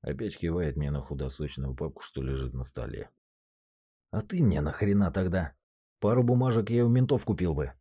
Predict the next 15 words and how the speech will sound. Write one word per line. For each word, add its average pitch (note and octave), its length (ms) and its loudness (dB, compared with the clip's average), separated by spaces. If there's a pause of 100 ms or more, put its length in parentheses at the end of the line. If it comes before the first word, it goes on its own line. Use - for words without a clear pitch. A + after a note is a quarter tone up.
(680)
Мне F#2 340 2
жизнь G#2 360 0
ее F2+ 100 2
нужна, D#2+ 380 0
понимаешь? G2 640 0
Все, F#2 380 -2
что - 180 -2
нет G2 220 2
в D#2+ 80 -6
доках, F2+ 420 0
каждая A2 380 2
деталь. G2 560 -2
Мужик G#2+ 400 2
ее, F#2 160 2
наконец. D#2 540 -2